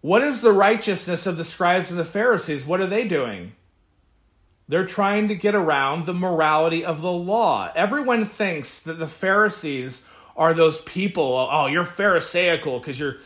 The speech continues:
telling Christians that they should obey the law, and, and we're, we're all about grace, and the Pharisees aren't about grace at all."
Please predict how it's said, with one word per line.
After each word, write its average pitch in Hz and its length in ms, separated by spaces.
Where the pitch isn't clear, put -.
telling 202 340
Christians 196 520
that 156 100
they 160 100
should 170 200
obey 156 340
the 151 80
law, 123 580
and, 127 280
and 135 160
we're, 220 260
we're 208 240
all 202 200
about 165 320
grace, 180 560
and 143 80
the 139 40
Pharisees 214 580
aren't 160 140
about 156 240
grace 165 300
at 156 80
all." 127 540